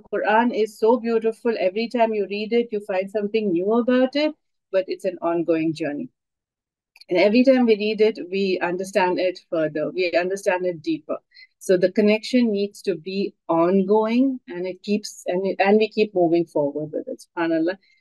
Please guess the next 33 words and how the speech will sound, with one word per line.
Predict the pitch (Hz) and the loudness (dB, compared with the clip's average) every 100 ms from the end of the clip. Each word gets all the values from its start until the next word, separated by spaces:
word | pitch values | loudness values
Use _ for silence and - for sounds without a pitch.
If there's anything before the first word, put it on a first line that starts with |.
| _ | _
And | 214 | 0
the | 226 | 0
connection | 233 220 233 - 254 | 2 0 0 0 0
is | 240 196 | 0 -2
amazing. | 185 175 180 180 180 | -2 -2 -4 -4 -4
When | 180 | -2
you | 190 | -2
stand | 196 - 214 233 | -6 -2 0 2
in | 262 | 0
salah | 247 220 180 170 170 | 0 -4 -4 -6 -6
and | 185 190 | -4 -4
when | 185 | -2
you | 190 - | -4 -4
actually | 196 - 220 226 | -8 -8 -4 -4
understand | 180 180 180 196 - 190 214 208 | -4 -8 -10 -8 -4 0 0 2
what | 170 - | 0 0
you | 160 | -2
are | 156 160 | 0 -2
reading, | 175 175 170 175 | -4 -4 -4 -2
when | 175 175 | 0 -2
you | - | -2
actually, | 185 - 208 226 - - _ _ - | -8 -6 -2 -2 -4 -18 _ _ -2
uh, | 208 - | -2 4
feel | 277 294 277 202 160 156 | 6 8 6 4 2 -4
for | - 185 | -8 -2
what | 196 196 | -2 -2
you | 190 - | -4 -4
are | 165 | -4
reading, | 170 226 208 175 | -2 -2 -2 -6
subhanAllah, | 175 - 190 202 185 180 175 | -10 -10 -4 -2 0 0 0
the, | 170 - | -2 -2
the, | 170 175 - | -6 -6 -6
the | - | -6